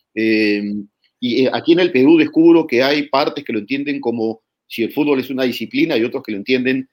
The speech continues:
meramente en su aspecto lúdico, totalmente lúdico, ¿no? Eh, y, y, y, y, y el, el único problema, Ricardo, que sí te diré,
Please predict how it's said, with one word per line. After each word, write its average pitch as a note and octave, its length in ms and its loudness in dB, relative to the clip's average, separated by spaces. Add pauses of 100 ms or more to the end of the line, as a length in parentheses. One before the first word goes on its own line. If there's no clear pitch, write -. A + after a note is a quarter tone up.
(360)
meramente C3+ 400 0
en C#3 80 2
su - 100 -8
aspecto B2+ 380 -2
lúdico, A#2+ 520 -2
totalmente A#2 540 -2
lúdico, A#2+ 500 2
¿no? C3 240 -4
Eh, G#2 360 0 (920)
y, - 180 -20
y, C#3 380 -6
y, C3 240 -2
y, B2 240 -2 (200)
y D#3+ 160 2
el, D#3 320 0
el D#3+ 120 0
único A#3 280 2
problema, D#3+ 360 2
Ricardo, D3+ 380 0
que A#2+ 100 -2
sí C#3 140 -12
te E3 100 -2
diré, C3 460 2